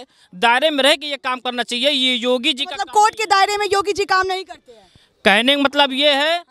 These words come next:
Speaker 1: कि योगी जी बुलडोजर चलवा रहे हैं, क्या कोर्ट के आदेश पे चलवा रहे हैं या योगी जी अपने गवर्नमेंट के उससे चला रहे हैं, क्या है ये? आप
Speaker 2: अगर अपराधियों पर बुलडोजर चल भी रहा है तो आप इस पर सवाल क्यों खड़े कर रहे हैं?
Speaker 1: तो अपराध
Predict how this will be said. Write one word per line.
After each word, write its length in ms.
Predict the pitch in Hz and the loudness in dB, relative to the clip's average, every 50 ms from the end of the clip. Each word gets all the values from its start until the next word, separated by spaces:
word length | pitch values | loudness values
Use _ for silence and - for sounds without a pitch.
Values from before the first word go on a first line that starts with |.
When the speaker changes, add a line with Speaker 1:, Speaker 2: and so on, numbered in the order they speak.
| 262 _ _ - | _ _ _ -6
Speaker 1:
कि 180 | 254 262 247 262 | -4 -4 -2 0
योगी 240 | 262 262 240 294 277 | 0 0 0 -2 -4
जी 160 | 240 285 285 | -4 -4 -4
बुलडोजर 420 | 240 269 269 254 262 269 285 285 | -2 -2 0 0 2 2 2 0
चलवा 340 | - - 262 254 262 277 285 | 0 0 -2 0 2 2 2
रहे 100 | 269 277 | 2 0
हैं, 60 | 269 262 | -2 0
क्या 160 | 277 269 269 | 0 -2 -2
कोर्ट 260 | - - 262 269 254 | -2 -4 -4 -4 -4
के 80 | 277 - | -4 -4
आदेश 340 | - 214 214 214 311 330 | -2 -2 0 0 0 -4
पे 80 | 294 349 | -4 -4
चलवा 280 | 294 - 370 370 370 359 | -4 -2 0 0 2 0
रहे 160 | 330 277 208 | 0 -2 -4
हैं 140 | 175 165 156 | -6 -6 -4
या 120 | 226 254 | -2 0
योगी 280 | 254 240 262 254 233 277 | 0 0 0 -2 -4 -4
जी 100 | 240 269 | -4 -4
अपने 240 | 269 - - 277 262 | -4 -4 -2 -6 -6
गवर्नमेंट 460 | 226 214 240 233 233 254 302 311 269 - - | -2 0 0 0 2 0 -2 -2 -4 -4 -6
के 100 | 269 254 | -4 -4
उससे 200 | 240 - - 220 | -4 -6 -8 -8
चला 240 | - 226 202 180 | -4 0 0 0
रहे 80 | 180 175 | 0 0
हैं, 60 | 170 - | -2 -2
क्या 140 | 254 233 214 | 0 0 0
है 140 | 170 156 165 | 0 -4 -6
ये? 200 | 165 165 160 - _ _ - | -10 -10 -12 -14 _ _ 0
आप 140 | 202 440 440 | 0 0 0
Speaker 2:
अगर 120 | 466 453 | 0 -4
अपराधियों 440 | 427 415 - 415 403 415 415 403 440 | -4 0 2 2 2 4 4 2 2
पर 100 | 415 427 | 2 2
बुलडोजर 440 | 339 381 370 339 359 370 320 403 381 | 0 0 0 0 0 0 2 0 0
चल 240 | - - 381 370 381 | 0 0 -2 0 0
भी 120 | 370 415 | 0 0
रहा 280 | 381 349 311 311 311 320 | 2 2 2 4 2 0
है 80 | 359 | 0
तो 120 | 370 - 381 | 0 0 0
आप 200 | 381 392 392 415 | 0 0 0 -4
इस 80 | 381 | -8
पर 100 | - 415 | -8 -6
सवाल 300 | 392 392 381 403 415 415 | -4 -2 0 2 2 0
क्यों 160 | 415 - 453 480 | -2 -4 -10 -14
खड़े 220 | _ - 381 359 | _ -18 -20 -20
कर 140 | 349 - 320 | -20 -20 -20
रहे 140 | 269 254 240 | -20 -20 -12
हैं? 100 | - - | -4 0
Speaker 1:
तो 80 | 202 | 0
अपराध 460 | 214 - 240 240 233 240 277 302 269 | 0 2 2 2 2 4 2 0 -2